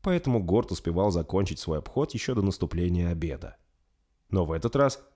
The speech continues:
принц решил прямо из дома направиться к солдатской столовой. Он знал, что там так или иначе проходят бои, и не ошибся, ведь в сегодняшней схватке ему был противником сам Фридрик Одноглазый.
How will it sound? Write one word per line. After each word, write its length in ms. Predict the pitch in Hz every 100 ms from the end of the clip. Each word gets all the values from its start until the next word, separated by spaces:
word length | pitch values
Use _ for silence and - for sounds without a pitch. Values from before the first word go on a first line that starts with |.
| _ -
принц 300 | 156 165 -
решил 320 | 101 - 123
прямо 380 | - 98 110 95
из 100 | 85
дома 320 | 80 90 120 101
направиться 540 | 85 90 92 95 -
к 80 | -
солдатской 520 | 85 80 85 - 82
столовой. 520 | - 82 92 73 - _ _ _ _ _ -
Он 160 | 123 104
знал, 320 | 147 175 113
что 160 | -
там 220 | 87 101 87
так 260 | 143 -
или 160 | 104 92
иначе 320 | 95 113 -
проходят 460 | 87 82 90 85 80
бои, 400 | 87 107 85 - _ _ -
и 100 | 87
не 100 | 85
ошибся, 600 | 71 - 139 185 - 73 - _ -
ведь 160 | 90 -
в 40 |
сегодняшней 520 | - 95 90 78 -
схватке 440 | - 80 85 - 107
ему 200 | 107 92
был 100 | 92
противником 640 | 85 80 92 87 92 90
сам 240 | 87 85
Фридрик 400 | - 90 87 85
Одноглазый. 640 | 87 90 113 175 92 85